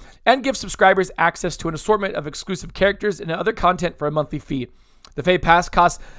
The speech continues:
nine fifty U S D, ten dollars euro, and fifteen fifty Australian money a month and grants five special benefits to subscribers, including Resplendent Heroes, special versions of existing characters who have a unique appearance, and a plus two boost in every stat.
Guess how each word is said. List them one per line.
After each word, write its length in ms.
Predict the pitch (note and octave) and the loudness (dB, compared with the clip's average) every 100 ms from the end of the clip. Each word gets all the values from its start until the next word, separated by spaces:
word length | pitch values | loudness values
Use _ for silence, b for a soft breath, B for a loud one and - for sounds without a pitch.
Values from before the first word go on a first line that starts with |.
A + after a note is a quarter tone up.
| b | b
nine 260 | E3+ F#3+ G3 | 4 6 6
fifty 280 | G3 - F3+ | 0 0 0
U 180 | F3+ | 2
S 140 | G3 - | 2 0
D, 260 | G3+ G#3 G3+ - _ - - | -2 -2 -6 -18 _ -20 -4
ten 160 | G3+ | 2
dollars 320 | G3+ F3 D#3+ D#3+ | 6 6 4 2
euro, 340 | F3+ F#3 G3+ b b b | 4 4 0 b b b
and 200 | G3 D#3+ | 0 2
fifteen 360 | G#3 - G3+ | 0 0 -4
fifty 360 | - F#3 F#3 E3+ | 0 -2 2 4
Australian 560 | D3+ - F#3 F#3+ D#3 | 4 2 0 0 0
money 320 | C3+ C3+ D#3+ - b b E3+ | -2 -4 -6 -12 b b 2
a 100 | E3+ | 4
month 320 | F3+ G3+ - | 4 2 0
and 240 | F#3+ G3+ E3+ | 0 0 4
grants 340 | F3+ F#3 - - | 4 4 0 -20
five 320 | - G3 A3+ | 2 4 4
special 280 | A#3+ A#3+ G#3 | 2 -4 -2
benefits 480 | D#3 D#3 D3 D3 - | 2 0 0 -6 -6
to 100 | D3+ | -10
subscribers, 760 | - A#2+ - G3+ G#3+ G#3 E3 - b b b | -8 -12 0 6 6 6 0 -4 b b b
including 580 | F#3+ - G#3 G#3+ G#3+ - | -2 4 6 6 -2 -4
Resplendent 560 | F3+ F3 - G3 G3+ G3+ | -4 -4 4 4 4 2
Heroes, 440 | D#3 F3+ F3 F3 - | 2 4 4 2 -4
special 380 | - E3 C#3+ D3 | -4 -2 0 0
versions 400 | D#3 D#3+ D#3+ D3 | 0 0 -2 -6
of 100 | C3+ | -6
existing 480 | B2+ D3 F3+ F#3+ E3 | -6 -6 -6 -6 -4
characters 400 | D3+ D3 D#3 C3+ | -2 -2 -4 -4
who 80 | |
have 140 | D3 B2+ | -2 -2
a 40 | |
unique 360 | B2+ D3 E3 - | -6 -8 -8 -8
appearance, 440 | - E3+ F#3+ - - b b b | -6 -4 -4 -8 -16 b b b
and 100 | G#3 | 0
a 60 | F3 | 2
plus 240 | G3+ B3+ | 0 0
two 140 | - | 0
boost 320 | A3+ F3+ G3+ G3 | 2 2 2 -4
in 100 | - | -6
every 220 | E3 E3 | -6 -6
stat. 480 | - - F3+ F3 | -8 2 4 4